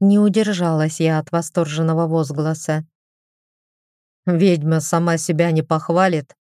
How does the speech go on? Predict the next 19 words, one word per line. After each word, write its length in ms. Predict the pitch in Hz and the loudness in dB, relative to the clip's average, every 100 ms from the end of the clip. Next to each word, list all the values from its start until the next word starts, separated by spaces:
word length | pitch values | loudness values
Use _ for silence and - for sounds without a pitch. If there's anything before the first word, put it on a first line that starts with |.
| - | -12
считай 460 | - - 214 240 | -4 -4 0 0
день 340 | 190 160 180 190 | 0 0 2 0
в 120 | - | -2
пропасть», 680 | - 156 165 156 151 - - _ _ _ - | -4 0 0 -2 -6 -8 -18 _ _ _ -4
посмеялся 760 | 185 - 170 170 165 160 - | -4 0 2 2 0 -2 -2
надо 300 | 160 165 160 | 0 0 0
мной 300 | 160 160 165 | 0 2 2
ведьмак. 600 | 151 151 156 165 214 - - _ _ _ - | 2 0 0 -2 -4 -8 -20 _ _ _ -4
Я 220 | 185 254 | -2 0
в 40 | |
ответ 460 | 226 196 240 - - | -2 -2 -2 -4 -14
только 380 | - 214 311 - | -4 -4 -4 -6
улыбнулась. 840 | 254 180 156 143 147 151 147 156 - _ _ _ _ _ _ | -2 0 0 0 -2 -2 -4 -8 -16 _ _ _ _ _ _
«Ну 180 | 247 226 | -2 0
а 60 | 202 | 0
что? 360 | - - 147 135 _ _ _ _ - | -2 -6 -6 -8 _ _ _ _ -4
Правду 380 | 254 233 165 | -2 0 -2
же 140 | 156 160 | -2 -2
сказал». 640 | - 156 165 156 151 156 | -4 -2 -2 0 -2 -6